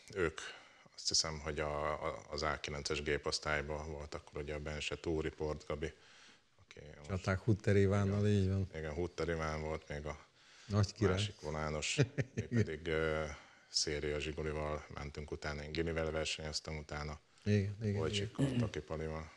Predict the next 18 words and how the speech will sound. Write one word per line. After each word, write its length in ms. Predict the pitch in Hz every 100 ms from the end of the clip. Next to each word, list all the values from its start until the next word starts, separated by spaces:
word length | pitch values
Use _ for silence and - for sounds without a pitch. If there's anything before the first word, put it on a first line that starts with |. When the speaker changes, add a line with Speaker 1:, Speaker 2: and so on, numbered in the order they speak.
| - 101
Speaker 2:
Igen, 340 | 98 98 104
igen. 240 | 98 101 -
Na 140 | 107
innen 260 | 127 120 110
folytatjuk, 680 | - 123 123 127 117 147 127
mert 400 | 123 120 - -
Spici, 320 | - 196 135
szerintem 340 | 98 131 123 123
az 100 | 131
asztalnál 540 | 170 - 120 120 120
ülők 300 | 147 139 110
közül 300 | - 127 143
te 120 | 135
vagy 160 | 117 107
egyedül, 340 | 117 120 120
aki 200 | 120 113
ment 240 | 113 101 90
Trabanttal, 600 | 104 87 90 85 85